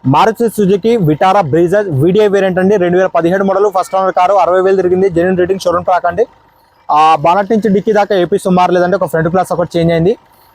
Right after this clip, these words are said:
ఆ, ఢిల్లీలో ఉంది, ఢిల్లీ ప్రైస్ వచ్చేసి ఐదు లక్షల యాభై వేలు కడుతున్నారు, on table చిన్న డిస్కౌంట్ ఉంటుంది. వన్ ఇయర్ ఇన్సూరెన్స్, ఫుల్ ఇన్సూరెన్స్ అయితే రీసెంట్గానే కట్టిరంట ఓనర్ గారు.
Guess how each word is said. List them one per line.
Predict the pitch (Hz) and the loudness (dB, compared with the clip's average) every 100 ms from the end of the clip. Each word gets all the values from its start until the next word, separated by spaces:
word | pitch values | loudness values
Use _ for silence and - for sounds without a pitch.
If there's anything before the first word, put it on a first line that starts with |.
| _ _ _ | _ _ _
ఆ, | 151 151 | 0 2
ఢిల్లీలో | 143 135 180 220 220 220 | 0 0 2 2 2 2
ఉంది, | 220 | 0
ఢిల్లీ | 220 190 196 | 0 0 0
ప్రైస్ | 202 190 | 0 0
వచ్చేసి | 180 185 202 | -2 -2 0
ఐదు | 170 180 | 0 0
లక్షల | 180 175 | 0 0
యాభై | 160 175 | 2 2
వేలు | 185 | 2
కడుతున్నారు, | 175 170 175 185 | 0 -2 -2 0
on | 170 160 | 0 -2
table | 170 156 | -4 -2
చిన్న | 160 160 | -2 -2
డిస్కౌంట్ | 156 175 156 | -2 -4 -4
ఉంటుంది. | 147 165 220 - _ _ _ | -2 -2 -2 -6 _ _ _
వన్ | 160 196 | 0 2
ఇయర్ | 220 | 2
ఇన్సూరెన్స్, | 196 180 214 202 | 0 0 -2 -2
ఫుల్ | 190 190 | -2 0
ఇన్సూరెన్స్ | 196 202 180 | 0 -2 -2
అయితే | 175 185 | -2 -2
రీసెంట్గానే | 165 175 175 175 | 0 0 0 -2
కట్టిరంట | 151 151 147 165 | -2 -2 -2 -2
ఓనర్ | 160 151 | -2 0
గారు. | 135 135 | 0 0